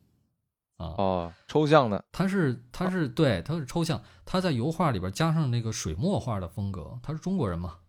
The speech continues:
Speaker 2: 哦。
Speaker 1: 嗯，这咱就不懂了啊，咱就，就，就瞎聊，说的不对的，请多担待啊，我们也不是专业的。然后这个，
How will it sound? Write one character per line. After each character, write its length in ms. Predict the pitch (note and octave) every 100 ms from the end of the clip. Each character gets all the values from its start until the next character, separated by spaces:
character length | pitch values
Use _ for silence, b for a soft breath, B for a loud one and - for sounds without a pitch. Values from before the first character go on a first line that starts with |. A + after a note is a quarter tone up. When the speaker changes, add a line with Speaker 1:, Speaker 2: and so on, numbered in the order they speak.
| _ _ _ _ _ _ _
Speaker 2:
哦。 920 | B2 B2 B2 A#2+ A2+ A2+ A2 G#2 G2
Speaker 1:
嗯， 80 | G2 _ b b b b _
这 160 | E3
咱 160 | A#2+ A2+
就 80 | D3
不 120 | D#3+
懂 120 | F2
了 80 | E2+
啊， 220 | G2 - -
咱 160 | F#2+
就， 100 | C#3
就， 180 | A#2+ B2+
就 160 | A#2 A2+
瞎 220 | - D3
聊， 260 | A2+ A#2 A2
说 200 | E3 E3+
的 60 |
不 100 | C#3+
对 160 | F#3 D3
的， 200 | G2+ G2+ A#2 B B B
请 180 | - G2+
多 140 | C#3+
担 180 | D#3 D#3+
待 160 | E3 F#2
啊， 100 | F2+
我 160 | F2
们 80 | G#2+
也 80 | D#3
不 140 | C#3+
是 80 | E3+
专 180 | E3 E3+
业 120 | E3
的。 120 | - - _ _ _
然 140 | A2 D3
后 100 | F3
这 160 | D#3
个， 240 | A#2 F2+